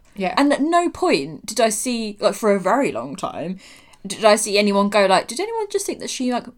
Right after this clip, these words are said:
Speaker 2: maybe might have
Speaker 1: Has
Speaker 2: just
Speaker 1: anyone
Speaker 2: wanted to
Speaker 1: checked
Speaker 2: wear
Speaker 1: with Jennifer
Speaker 2: that?"
Speaker 1: Lawrence?
Speaker 2: <laughs> Has anyone, like,
Speaker 1: If she'd
Speaker 2: asked
Speaker 1: come out
Speaker 2: her?
Speaker 1: at the beginning and was like, "Yeah, I had to, like,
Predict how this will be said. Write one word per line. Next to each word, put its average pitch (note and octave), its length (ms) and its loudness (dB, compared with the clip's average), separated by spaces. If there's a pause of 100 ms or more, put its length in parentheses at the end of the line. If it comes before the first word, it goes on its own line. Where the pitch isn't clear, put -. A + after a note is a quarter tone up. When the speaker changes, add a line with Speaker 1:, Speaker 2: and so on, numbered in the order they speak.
Speaker 2:
maybe G#3+ 380 -4
might G#3+ 160 -2
have - 40 -6
Speaker 1:
Has G#3 100 -6
Speaker 2:
just A#4 120 2
Speaker 1:
anyone B4+ 100 0
Speaker 2:
wanted A#4 160 -2
to B3 60 0
Speaker 1:
checked G#3+ 100 -2
Speaker 2:
wear G#3 160 0
Speaker 1:
with G#3 100 2
Jennifer G#3+ 300 0
Speaker 2:
that?" A3 40 -2
Speaker 1:
Lawrence? - 340 -6
Speaker 2:
<laughs> - 440 2
Has G4 100 0
anyone, B4+ 340 2 (100)
like, F#4+ 160 -2 (160)
Speaker 1:
If E4 80 2
she'd A#4+ 100 4
Speaker 2:
asked B4 80 0
Speaker 1:
come - 160 2
out F#4 80 6
Speaker 2:
her? - 40 6
Speaker 1:
at - 40 4
the A#3+ 140 4
beginning A3+ 280 0
and F3+ 80 -2
was F#3 180 -2
like, F3+ 380 0 (440)
"Yeah, E3+ 340 0
I - 80 -4
had F3+ 260 -8
to, F#3 280 -4
like, D3+ 360 -6